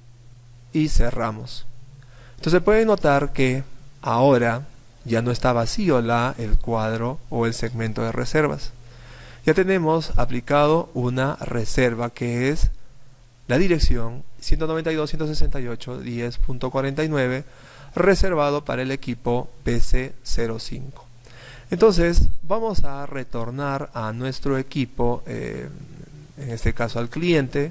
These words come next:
cinco, y vamos a cambiar algunos parámetros.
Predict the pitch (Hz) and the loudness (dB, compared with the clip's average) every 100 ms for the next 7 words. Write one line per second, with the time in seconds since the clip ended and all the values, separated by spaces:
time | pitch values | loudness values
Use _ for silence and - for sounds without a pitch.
0 | - - 202 139 117 156 226 - - - | -8 -4 -2 -2 -4 -6 -6 -16 -20 -20
1 | - - - - - - - 214 220 - | -20 -20 -20 -20 -20 -8 0 2 2 -4
2 | - - 165 180 185 165 160 151 160 - | -14 -2 0 2 2 2 4 4 2 -2
3 | - - - 135 135 139 139 - 113 107 | -12 -16 -2 -2 0 0 0 -2 -4 -4
4 | 107 107 104 131 143 165 131 139 135 - | -4 -2 0 0 2 0 -2 -6 -10 -12